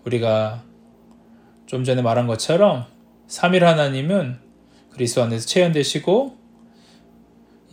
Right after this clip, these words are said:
그 영으로 실제화되셨습니다. 그러므로 그 영이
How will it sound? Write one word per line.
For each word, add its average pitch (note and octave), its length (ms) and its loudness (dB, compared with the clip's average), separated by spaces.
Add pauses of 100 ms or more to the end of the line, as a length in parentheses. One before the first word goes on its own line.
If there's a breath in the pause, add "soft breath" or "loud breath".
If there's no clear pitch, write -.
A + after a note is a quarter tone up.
(100)
그 C#3 100 -4
영으로 C3+ 260 0
실제화되셨습니다. F#3+ 1200 2 (240)
그러므로 F3 800 4
그 F3 160 2
영이 D#3+ 460 4